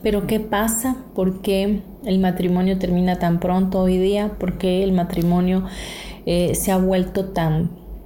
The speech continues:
desechable y termina último, a últimos días en divorcio?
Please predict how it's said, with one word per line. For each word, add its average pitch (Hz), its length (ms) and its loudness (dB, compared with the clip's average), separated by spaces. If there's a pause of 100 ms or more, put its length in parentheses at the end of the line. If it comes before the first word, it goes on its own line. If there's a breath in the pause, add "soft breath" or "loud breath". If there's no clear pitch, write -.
(100)
desechable 190 920 0
y 180 160 -2
termina 180 640 0 (520 loud breath)
último, 185 560 2
a 175 140 2
últimos 180 540 2
días 185 360 0
en 165 140 4
divorcio? 175 600 0